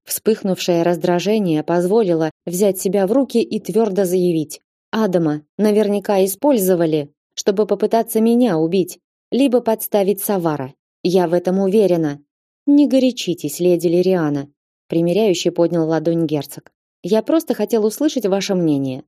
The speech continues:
В данном случае я полностью с вами согласен. Кто это спланировал и как, мы обязательно разберёмся.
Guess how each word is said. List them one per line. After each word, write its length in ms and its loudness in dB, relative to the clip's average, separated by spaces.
В 100 -4
данном 320 4
случае 480 0
я 180 0
полностью 560 0
с 80 -8
вами 280 0
согласен. 680 -2
Кто 340 0
это 220 -4
спланировал 800 0
и 140 -2
как, 380 -6
мы 200 4
обязательно 640 0
разберёмся. 720 0